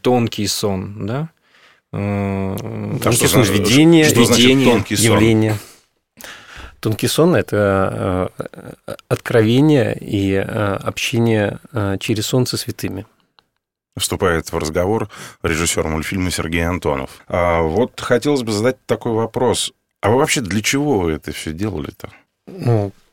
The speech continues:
Speaker 1: Предыстория.
Speaker 2: с чего все, э, начинается любая работа? А, либо,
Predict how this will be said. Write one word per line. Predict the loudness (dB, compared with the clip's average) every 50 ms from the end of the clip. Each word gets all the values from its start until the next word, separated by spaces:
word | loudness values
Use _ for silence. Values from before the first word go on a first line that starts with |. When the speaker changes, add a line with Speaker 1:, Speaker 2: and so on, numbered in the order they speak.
| -14 -6
Speaker 1:
Предыстория. | -2 0 0 0 0 -2 -2 -2 -2 -2 0 -2 -4 -6 -10 _ _ _ _ _ -12 -12 -12 -12 -12 -14 -16 -18 -20 _ _ _ _ _
Speaker 2:
с | -10 -8 -4
чего | -2 0 2 4 4 2
все, | 2 0 0 0
э, | 0 0 -2 -4 -4 -4 -2 0 2 2 2 2
начинается | 2 0 2 2 2 4 2 2 0 0
любая | 2 2 2 2
работа? | 2 0 0 -2 -4 -6 -8 -14 _ _ _ _ _ -20 -20 -18 -16 -16 -16 -16 -16 -16 -16 -10 -4
А, | 0 2 4 4 6
либо, | 4 4 6 6 6 6 6 4 2